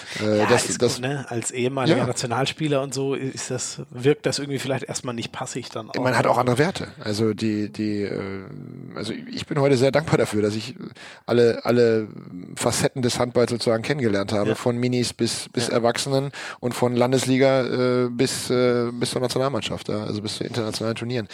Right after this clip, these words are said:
Speaker 1: Äh, ich glaube, ich glaube, es muss, eine Bandbreite ist gut, ähm, oder eben man wird direkt dort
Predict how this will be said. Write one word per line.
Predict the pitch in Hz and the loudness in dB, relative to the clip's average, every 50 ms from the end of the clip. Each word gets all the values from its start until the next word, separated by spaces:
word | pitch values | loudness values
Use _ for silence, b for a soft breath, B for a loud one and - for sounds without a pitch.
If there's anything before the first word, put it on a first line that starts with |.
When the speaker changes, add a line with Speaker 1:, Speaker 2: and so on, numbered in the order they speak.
| B B B B B B B | B B B B B B B
Speaker 1:
Äh, | - 101 101 92 | -8 -6 -6 -6
ich | 101 | -4
glaube, | - - 107 117 117 120 107 - - - - | -2 2 2 2 2 0 -6 -10 -14 -12 -10
ich | 139 131 | -6 0
glaube, | - 113 123 | 2 2 2
es | 123 - | 2 2
muss, | 127 127 123 - - - - - - - - - - - | 0 -4 -4 -4 -6 -8 -10 -14 -14 -14 -16 -12 -6 -2
eine | 113 110 110 | 0 2 2
Bandbreite | 107 120 139 - 135 131 131 127 131 | 2 2 2 4 4 4 4 4 4
ist | 95 - - - | 0 0 0 0
gut, | 151 180 220 - - 220 208 | 0 0 0 -2 -4 -4 -2
ähm, | - 135 131 131 127 127 - | 0 0 0 -2 -4 -8 -2
oder | - 131 135 143 147 - | 2 4 4 4 4 4
eben | - 139 135 139 135 - B B B B B - | 2 2 0 -2 -6 -8 B B B B B -4
man | 120 120 113 | -4 0 0
wird | 123 120 - | 0 2 2
direkt | 131 120 135 135 - - - - _ | 2 2 2 -2 -2 -8 -10 -4 _
dort | 123 123 131 131 - - - - - | 4 4 4 4 2 -4 -6 -8 -10